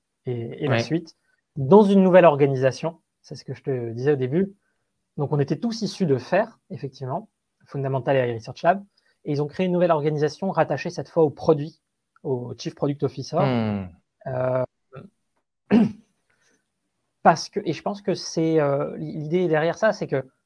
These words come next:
Speaker 1: on chan-, on change de dimension. On n'est plus sur de la recherche fondamentale déconnectée du produit. Euh, une des forces d'OpenAI et de chat G P T, c'est d'avoir une A P I et des utilisateurs
Speaker 2: Ouais.
Speaker 1: des entre-, avec des entreprises dans le monde réel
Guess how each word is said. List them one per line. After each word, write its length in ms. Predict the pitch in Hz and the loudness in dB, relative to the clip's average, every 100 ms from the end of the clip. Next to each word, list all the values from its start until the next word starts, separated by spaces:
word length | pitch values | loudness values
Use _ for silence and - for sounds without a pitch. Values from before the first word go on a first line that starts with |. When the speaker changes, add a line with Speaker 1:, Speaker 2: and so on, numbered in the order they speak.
| _ _ _ _ _ - | _ _ _ _ _ -4
Speaker 1:
on 100 | 165 | -4
chan-, 220 | - 202 | -2 -4
on 80 | 180 | -4
change 200 | 147 196 | -2 0
de 80 | 170 | 0
dimension. 500 | 139 151 139 165 151 _ _ _ - | 0 -4 -4 -6 -10 _ _ _ -4
On 120 | 160 | -2
n'est 120 | 165 | -2
plus 260 | 170 196 202 | -2 -4 -4
sur 200 | 196 151 | -2 0
de 60 | |
la 100 | 147 | 2
recherche 640 | 135 139 - 151 147 - 127 | 2 0 0 0 0 -6 -6
fondamentale 920 | - 135 139 139 139 151 151 143 - _ _ 135 | -6 -2 -2 -2 -2 0 0 -2 -8 _ _ -6
déconnectée 580 | 127 147 160 147 147 | -2 0 2 0 -4
du 140 | 143 127 | -8 -6
produit. 400 | - 139 170 - _ _ _ _ _ 143 | -4 -4 -4 -14 _ _ _ _ _ -4
Euh, 220 | 131 127 | -4 -2
une 180 | 180 180 | 0 2
des 100 | 180 | 2
forces 340 | 180 196 160 | 2 2 2
d'OpenAI 500 | 147 143 143 143 151 | 0 -2 -2 0 0
et 60 | 139 | -2
de 100 | 120 | -4
chat 120 | 135 | -6
G 100 | 123 | -6
P 120 | 120 135 | -4 -4
T, 200 | 202 - _ _ _ | -4 -8 _ _ _
c'est 180 | - | 0
d'avoir 280 | 151 147 165 | 6 8 8
une 140 | 151 151 | 6 2
A 80 | |
P 180 | 147 156 | 0 -2
I 180 | 165 - _ _ _ | -2 -8 _ _ _
et 80 | 160 | -2
des 80 | 143 147 | -2 -2
utilisateurs 720 | 156 - 156 165 160 175 180 160 | -8 -8 0 0 2 2 4 4
Speaker 2:
Ouais. 160 | 120 | 0
Speaker 1:
des 160 | 123 127 | 0 -4
entre-, 260 | 147 - - | -6 -8 -12
avec 220 | 151 131 | -8 -8
des 120 | 123 | -4
entreprises 500 | 147 - 165 - 175 | -6 0 -2 0 -4
dans 80 | 151 | -4
le 60 | 117 | -6
monde 120 | 117 | -4
réel 340 | 131 180 208 | 0 2 0